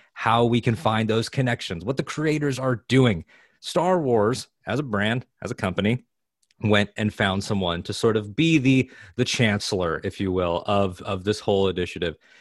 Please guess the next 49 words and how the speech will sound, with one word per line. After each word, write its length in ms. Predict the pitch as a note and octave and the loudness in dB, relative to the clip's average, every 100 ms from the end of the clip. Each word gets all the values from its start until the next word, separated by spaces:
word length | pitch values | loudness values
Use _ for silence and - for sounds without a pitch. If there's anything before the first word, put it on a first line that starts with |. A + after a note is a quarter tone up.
| - | -6
and, 160 | G2 F2+ | -4 -2
and 180 | F#2 F#2+ | -6 -6
convey 360 | A#2 F#2+ F2+ | -6 -2 -2
some 180 | F2 F2+ | -4 -6
of 40 | E2+ | -6
that 120 | E2 | -6
stuff. 200 | - E2+ | -6 -4
So 120 | G2+ | -4
today 340 | - B2 D3 | -2 2 6
we 160 | C#3 C#3 | 6 6
are 320 | C3+ B2+ B2 _ | 6 4 2 _
so 320 | - C#3 D#3 | 0 4 4
excited 540 | D3 - G#2 F#2+ F2 - | 2 2 0 2 -2 -2
to 100 | G2+ | -2
welcome 600 | F2 G2+ - F#2 F#2+ - _ | 0 0 0 -2 -4 -8 _
friend 360 | G#2+ G#2+ A2 - | 2 2 0 -2
of 240 | G#2 F2 | -4 -4
the 40 | |
show. 600 | F2 - - B2+ B2 A#2+ | -10 -10 0 4 6 4
You 200 | G2 F2 | 0 -4
know 360 | F#2+ G2+ G2+ G2 _ - | 0 2 0 -2 _ -6
this 140 | G2+ | -4
person 320 | - E2 E2 | -2 -6 -6
from 160 | D#2+ E2 | -8 -6
their 100 | D#2+ | -4
work 320 | E2+ F2+ - - | -2 -4 -6 -6
with 160 | E3 - | -6 -2
Critical 360 | A2 G#2 F#2 | -2 0 -2
Role, 360 | D#2+ E2 E2 - _ _ | -2 -2 -2 -6 _ _
from 140 | - F#2 | -4 0
being 400 | G2+ G2 F#2+ G2 | 2 0 -2 -4
an 320 | F#2 F2 E2+ | -6 -6 -8
extraordinary 840 | F2+ - - A2+ G#2+ G#2 G2 F#2+ - - - | -10 -10 -4 0 0 2 2 0 -2 -14 -8
actor, 420 | G2+ G#2 - A2 G#2 | -4 -2 0 2 2
a 40 | |
cosplayer 500 | - G#2+ - A#2+ A2+ | 0 -2 0 2 2
extraordinaire. 800 | G#2 - G#2+ G2 G2 G2 G2 G2 | 0 -2 0 2 2 0 0 0
If 200 | G2 - | -4 -6
you 80 | G#2 | -2
were 240 | G2 G2 | 0 2
on 160 | G2+ B2+ | 2 0
Twitter 360 | - C3+ B2 G#2+ | 0 2 4 4
at 60 | |
all 200 | G#2 G#2+ | 4 2
during 220 | G2+ G2 | 0 0
the 60 | F#2 | 0
month 200 | G2 G2+ | -2 -2
of 100 | F#2+ | -4
February, 600 | - F#2 G2+ G#2 A2 A#2 | -2 0 2 4 2 0